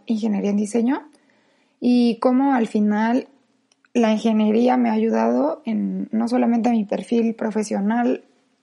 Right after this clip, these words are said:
sino también en la vida cotidiana. Y bueno, para no hacerles el cuento largo,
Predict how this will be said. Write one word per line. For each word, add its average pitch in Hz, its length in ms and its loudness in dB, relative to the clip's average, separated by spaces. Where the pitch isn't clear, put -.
sino 214 380 -2
también 214 540 0
en 220 240 -2
la 190 80 -2
vida 196 240 -4
cotidiana. - 520 -10
Y 285 300 6
bueno, 262 320 2
para 220 200 0
no 240 100 2
hacerles 247 320 2
el 208 80 -2
cuento 233 260 0
largo, 254 500 0